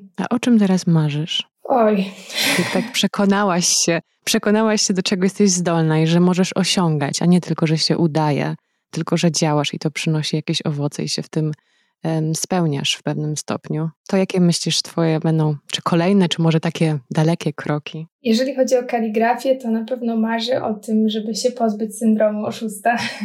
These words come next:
Speaker 2: <laughs> żeby nie podważać gdzieś cały czas, e, swojej pracy. Mam jakieś takie wizje, marzenia, e, powiedzmy, jakby to miało wyglądać dalej, na przykład za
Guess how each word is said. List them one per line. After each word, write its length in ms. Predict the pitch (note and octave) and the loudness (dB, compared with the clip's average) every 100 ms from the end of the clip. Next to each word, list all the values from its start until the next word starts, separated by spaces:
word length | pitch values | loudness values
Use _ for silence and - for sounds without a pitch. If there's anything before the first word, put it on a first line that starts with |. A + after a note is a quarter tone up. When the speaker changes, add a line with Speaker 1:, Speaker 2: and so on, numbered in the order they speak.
| - | -12
Speaker 2:
<laughs> 500 | - _ _ _ B3 | -14 _ _ _ 2
żeby 300 | A3 G#3+ A#3+ | 2 2 0
nie 280 | A3+ A3 A3 A3 | 0 2 0 -4
podważać 480 | A3+ G#3+ G#3 G#3 G3 | -6 -2 -2 -4 -8
gdzieś 360 | G3 G3 - | -8 -8 -8
cały 260 | - G3+ G3+ | -6 -6 -4
czas, 360 | G#3+ G3+ - | -6 -6 -6
e, 240 | A#3 G#3 G3+ | -6 -6 -6
swojej 360 | - G#3+ G#3+ | -6 -4 -4
pracy. 680 | G#3+ - G3+ G3 - A3+ C4 - _ - | -4 -4 -4 -4 -6 -2 -2 -4 _ -2
Mam 220 | D4 F4 | 2 2
jakieś 280 | D#4+ C4 - | 0 -2 -2
takie 280 | A3 A3 | -2 0
wizje, 440 | G3 G#3+ A#3 B3 A#3 | 2 2 0 2 4
marzenia, 760 | A3+ G#3+ A3+ A3+ A3+ A3 A3 | 4 2 2 2 2 0 -2
e, 500 | G#3+ G#3+ G3+ G#3+ A3+ A3 | -2 -2 -2 -2 -4 -6
powiedzmy, 400 | G#3 G#3+ A3 G#3+ | -6 -4 -2 -2
jakby 180 | G#3 G#3+ | -2 -6
to 120 | G#3+ A3 | -10 -8
miało 300 | A3+ G#3+ G#3+ | -6 -4 -4
wyglądać 580 | G#3+ G#3 G#3 G3+ G#3 G3 | -6 -4 -4 -2 -6 -4
dalej, 520 | G3+ G3 G3+ G3+ G3+ - - | 0 0 0 -2 -4 -10 -4
na 200 | G#3+ G3 | -2 -2
przykład 340 | F#3+ - G3 | -4 -8 -8
za 120 | G3+ | -6